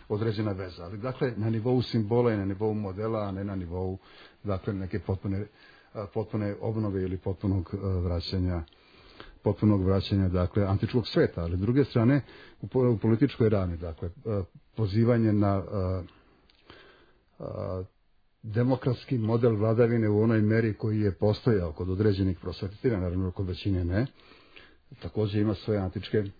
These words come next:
izvore, recimo kod Rousseaua, ali, e, kod Voltairea vrlo teško bi bilo govoriti o tome da on hoće da rehabilituje, e, antičku demokratiju.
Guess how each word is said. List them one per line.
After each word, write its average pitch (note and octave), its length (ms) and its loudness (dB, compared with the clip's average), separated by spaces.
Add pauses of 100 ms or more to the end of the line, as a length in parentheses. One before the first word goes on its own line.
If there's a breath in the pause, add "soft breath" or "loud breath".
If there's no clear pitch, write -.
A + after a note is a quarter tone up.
(240)
izvore, A#2 360 2
recimo G2 400 -6
kod G2 180 -2
Rousseaua, G2+ 600 0
ali, G2 220 -4
e, G2 260 -4
kod G2 180 -4
Voltairea G2+ 640 -4
vrlo G2 200 -2
teško G#2 320 -6
bi G2+ 60 -2
bilo G2 240 0
govoriti F#2+ 460 -2
o F#2 60 0
tome G2+ 240 -2
da F#2 140 -4
on F#2 80 -4
hoće F#2 280 -8
da F#2+ 120 -6
rehabilituje, F#2 640 -4
e, E2 60 -6 (1040 soft breath)
antičku A2 380 -6
demokratiju. F#2 500 -6